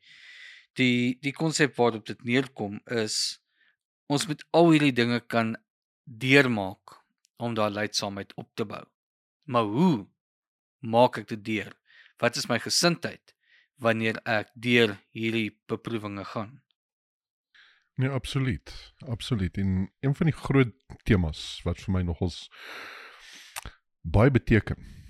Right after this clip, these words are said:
Speaker 2: wat ek in die Bybel optel, is dat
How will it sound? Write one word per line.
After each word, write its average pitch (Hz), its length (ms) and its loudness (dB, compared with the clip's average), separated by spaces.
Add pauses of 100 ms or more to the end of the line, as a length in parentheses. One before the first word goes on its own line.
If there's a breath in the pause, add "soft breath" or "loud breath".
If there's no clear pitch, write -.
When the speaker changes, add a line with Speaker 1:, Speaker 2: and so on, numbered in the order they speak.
(180 soft breath)
Speaker 2:
wat 82 180 -4
ek - 120 -2
in 95 60 4
die 87 40 -2
Bybel 87 280 4
optel, - 340 -4 (640 loud breath)
is 92 320 0
dat - 380 0